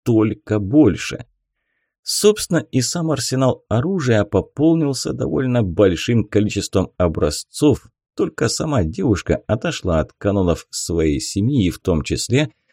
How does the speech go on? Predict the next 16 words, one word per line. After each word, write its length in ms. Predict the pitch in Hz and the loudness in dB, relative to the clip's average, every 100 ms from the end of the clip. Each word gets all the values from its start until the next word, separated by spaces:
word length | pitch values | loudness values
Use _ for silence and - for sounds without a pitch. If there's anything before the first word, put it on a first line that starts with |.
| _ | _
стала 500 | - - 151 160 - | -10 -4 0 0 0
разрабатывать 840 | - 117 110 110 107 123 120 113 95 | -2 0 0 0 0 0 2 2 2
защитное 960 | 90 117 - - - 135 - 92 90 | 2 2 0 -4 -2 -2 -2 -2 -2
снаряжение, 840 | 85 107 104 110 104 95 92 85 - _ - | -2 -2 -2 0 2 2 2 -2 -4 _ -16
что 380 | - - 185 | -16 -4 -2
шло 280 | 175 - 151 | -2 2 0
в 100 | 135 | 0
противоречие 840 | - 147 147 147 127 117 - 78 67 | -4 -6 -2 -2 2 2 2 0 0
с 100 | - | -4
тем, 240 | 165 156 | -4 -4
что 240 | 117 101 87 | -2 -2 0
хотели 380 | 98 - 110 | 0 0 2
бы 180 | 95 92 | 4 2
видеть 360 | 85 95 85 - | 0 -2 -2 -2
её 300 | 87 87 85 | 0 2 2
предки. 640 | - 131 92 - 82 - | 2 0 0 0 -4 -4